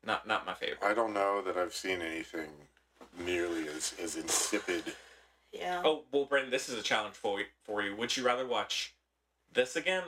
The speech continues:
Speaker 1: or
Speaker 3: Mm.
Speaker 1: Transformers: The Last Night?
Speaker 3: He's gonna say Transformers. He secretly loves Transformers.
Speaker 2: I mean,
Speaker 1: And
Speaker 2: honestly, uh, yeah, no, I don't secretly love.
Speaker 3: <laughs>
Speaker 2: I,
Speaker 1: I
Speaker 2: I
Speaker 1: secretly
Speaker 2: openly
Speaker 1: love
Speaker 2: admit that, that I enjoyed the first couple. The third one was kinda, eh,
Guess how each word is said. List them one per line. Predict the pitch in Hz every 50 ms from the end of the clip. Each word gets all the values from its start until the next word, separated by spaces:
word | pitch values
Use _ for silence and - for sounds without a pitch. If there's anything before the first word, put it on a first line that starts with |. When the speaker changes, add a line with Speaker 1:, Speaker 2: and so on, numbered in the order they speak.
| 135
Speaker 1:
or | 113 117 117 113 107
Speaker 3:
Mm. | 104
Speaker 1:
Transformers: | - - 123 110 - - - 120 110 107 104 98 98 - -
The | - 98
Last | 92 82 85 - -
Night? | - - - - - _ _ _ _ _ _ -
Speaker 3:
He's | 226 -
gonna | - 269 262
say | 262 226
Transformers. | - - 196 196 - - - - 180 - -
He | 190 196
secretly | - - 220 - 233 220 214 202
loves | 190 175 160 - -
Transformers. | - - - - - - - - 123
Speaker 2:
I | 131 139
mean, | 139
Speaker 1:
And | 131 131
Speaker 2:
honestly, | 131 151 170 170 - - 123 113
uh, | 107
yeah, | 107 113 123 123 110 101 92 101
no, | 110 117 104 95 92
I | 95 101
don't | - 107 107 107 107 - -
secretly | 107 101 85 92 92 90 92 90
love. | 85 87 87 87 85 80 - 214 233 233 214 - -
Speaker 3:
<laughs> | 320 277 247 - - -
Speaker 2:
I, | 117 123 147 165 151 127 104
Speaker 1:
I | 113 123
Speaker 2:
I |
Speaker 1:
secretly | 127 - - 139 170 - 208
Speaker 2:
openly | 190 185 175 151
Speaker 1:
love | 143 131
Speaker 2:
admit | 117 131 156 143 - - - _ _ -
that, | 117 120 117 110 110 107 - _
that | 113 107 104
I | 104 104
enjoyed | 101 104 104 107 107 117 123 120 113
the | 104
first | - - 113 110 - - -
couple. | 98 85 - - 95 95 95
The | 92 95
third | 90 - 110 - 107 104
one | 107 104 101 98
was | 92 87 -
kinda, | - - 95 90 85 82
eh, | 73 73 78 80 82 85 85